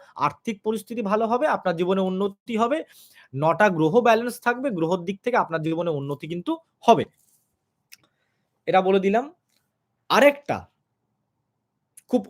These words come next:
অর্থের জন্য টোটকা দেব, এটা করবেন একুশ দিন। আজকে যেহেতু টোটকানি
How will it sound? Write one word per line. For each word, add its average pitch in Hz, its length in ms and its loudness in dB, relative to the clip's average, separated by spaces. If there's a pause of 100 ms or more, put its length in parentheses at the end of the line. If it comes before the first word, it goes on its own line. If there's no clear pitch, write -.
অর্থের 196 500 2
জন্য 254 200 2
টোটকা 220 400 4
দেব, 196 280 6 (840)
এটা 214 160 6 (120)
করবেন 254 280 6 (180)
একুশ 226 240 2 (140)
দিন। 147 100 0 (100)
আজকে 151 180 -6
যেহেতু 220 180 0 (100)
টোটকানি 233 440 2